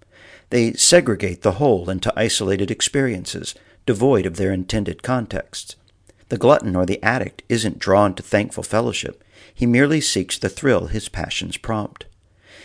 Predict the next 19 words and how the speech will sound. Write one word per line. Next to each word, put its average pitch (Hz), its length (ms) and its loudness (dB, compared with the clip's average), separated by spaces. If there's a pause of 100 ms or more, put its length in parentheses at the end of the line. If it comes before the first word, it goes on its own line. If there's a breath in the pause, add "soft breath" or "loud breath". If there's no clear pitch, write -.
(140 loud breath)
He - 160 2
indulges 110 560 2
his 87 240 -2
lusts 104 500 -2
in 90 140 -4
isolation, 90 760 -2 (340 soft breath)
never 151 240 4
really 90 240 2
gaining 87 420 0
the 87 80 -4
thing 85 280 -4
he 82 100 -8
pursues. - 640 -6 (680 soft breath)
The - 160 -4
eager 104 260 2
cry 107 340 2
of 85 120 0
ecstatic 90 520 0
children, 120 420 -4